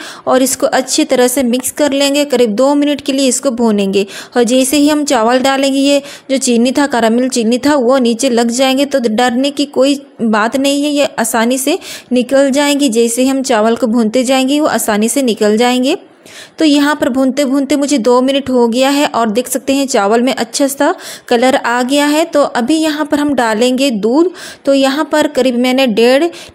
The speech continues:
लीटर उबला हुआ दूध डाल रही हूँ। अगर आप कच्चा है तो थोड़ा सा उबल करके इसको डाल लीजिए। मिक्स कर लेंगे इसको और लो फ्लेम पर कम से कम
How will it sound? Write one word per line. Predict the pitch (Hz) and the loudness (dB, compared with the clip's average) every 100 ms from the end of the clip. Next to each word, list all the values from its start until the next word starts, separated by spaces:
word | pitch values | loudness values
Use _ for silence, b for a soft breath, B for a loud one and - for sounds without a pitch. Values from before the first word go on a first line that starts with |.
| 226 | -2
लीटर | 247 240 294 | -2 0 -2
उबला | 285 220 233 277 | 0 0 0 0
हुआ | 277 285 | 2 2
दूध | 226 247 269 | 2 2 2
डाल | 254 262 269 | 0 0 0
रही | 269 285 | 2 2
हूँ। | 294 320 - | 0 -2 -2
अगर | 220 233 | 0 0
आप | 226 - - - | 0 -4 -20 -4
कच्चा | 240 233 269 | -4 0 0
है | 277 | 0
तो | 277 285 | 0 -2
थोड़ा | 285 254 277 | 2 2 2
सा | 277 | 0
उबल | - 226 233 | -2 0 0
करके | 240 247 262 | 0 -2 -2
इसको | 262 - 277 | -4 -2 0
डाल | 220 196 214 | 0 0 0
लीजिए। | 247 240 269 359 B B B | 0 -2 0 -2 B B B
मिक्स | 240 285 302 - | -2 -2 -2 -2
कर | 339 320 | 0 0
लेंगे | 302 311 311 | 0 0 0
इसको | - 277 - 311 311 | -2 -4 -2 0 2
और | - 226 240 233 | 0 0 0 2
लो | 240 294 | 2 2
फ्लेम | 302 302 294 | 0 -2 0
पर | 294 294 | 0 0
कम | 262 262 | -2 -4
से | - | -4
कम | 294 285 359 | -2 -2 -4